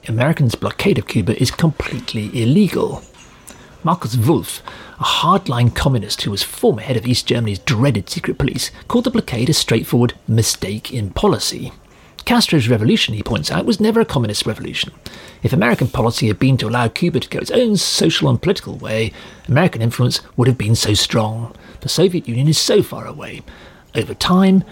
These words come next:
America would certainly have been the dominant influence. Despite sixty years of punitive blockade, the Castro regime and its successors continued to survive. They even trained for free poor American medical students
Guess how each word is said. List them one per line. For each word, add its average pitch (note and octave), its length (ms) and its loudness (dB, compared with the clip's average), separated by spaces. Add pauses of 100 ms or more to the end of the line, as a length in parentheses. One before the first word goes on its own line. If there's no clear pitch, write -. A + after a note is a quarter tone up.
(120)
America C3 420 2
would G2+ 140 -2
certainly F3+ 440 2
have D3+ 140 2
been G#2+ 280 0
the A#2+ 60 4
dominant G#2 480 0
influence. - 680 -4 (880)
Despite D3+ 400 0
sixty - 380 -2
years C#3+ 340 4
of - 120 -4
punitive B2+ 440 0
blockade, C3 580 -2
the - 80 -2
Castro - 460 -2
regime C#3+ 440 2
and A#2 100 0
its G#2 100 -6
successors - 560 -4
continued A#2 420 -2
to - 60 -8
survive. A#2+ 680 -6 (560)
They F#3 120 0
even B3 360 2
trained F3 240 2
for B2 80 -4
free C3+ 440 -2
poor F#3 340 0
American C#3+ 640 2
medical - 300 -2
students - 480 -10